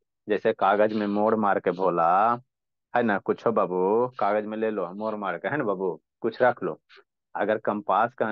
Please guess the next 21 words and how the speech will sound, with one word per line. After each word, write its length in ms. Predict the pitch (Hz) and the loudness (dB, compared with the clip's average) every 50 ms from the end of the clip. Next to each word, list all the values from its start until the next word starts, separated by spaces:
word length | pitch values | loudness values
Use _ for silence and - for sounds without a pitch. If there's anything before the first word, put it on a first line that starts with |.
| 101 101 98 | -2 -4 -4
न-, 480 | 98 101 101 98 95 95 95 92 95 | -4 -4 -4 -4 -4 -4 -4 -6 -4
needle 320 | 98 98 95 90 104 101 95 | -2 -2 0 0 0 0 0
deflect 500 | 101 92 - - - 101 101 - - - - - | 0 -2 -2 -2 0 0 0 0 -4 -8 -2 0
कर 220 | 117 117 127 131 | 2 2 2 2
रहा 280 | 110 98 87 85 82 82 - 87 | 2 0 0 0 0 -2 -2 -2
है 200 | 87 90 95 107 | 0 0 0 0
तो 120 | - - 101 | -2 -4 -4
कहेंगे 280 | - 98 98 104 104 101 | -4 -2 -2 -2 -2 -4
material 400 | 104 101 - 107 101 107 110 107 | -4 -4 -4 -2 -2 0 0 0
कैसा 300 | 113 113 110 - 127 117 | 0 0 0 0 -2 -2
था, 160 | - - 85 | -4 -6 -10
Magnetic 580 | 80 92 98 95 95 95 95 90 - - 87 - - - | -10 -8 -8 -6 -6 -4 -6 -6 -6 -6 -8 -8 -10 -14
था। 100 | - - _ _ _ _ _ _ _ _ _ _ - | -16 -16 _ _ _ _ _ _ _ _ _ _ -6
नहीं 140 | 104 101 98 | -4 -4 -4
समझ 260 | - 110 101 92 87 | -2 -4 -6 -2 0
रहे, 180 | 95 113 120 | 0 0 0
इसमें 220 | 117 117 - 120 110 | 0 -2 -2 -6 -6
समझना 460 | - - 110 107 107 110 117 123 123 | -4 -4 -4 -2 -2 -2 -2 -2 -2
क्या 160 | 127 - 98 | -2 -2 -2
है 60 | 90 82 | -2 -2
बोला, 240 | 78 82 82 82 | -4 -6 -6 -6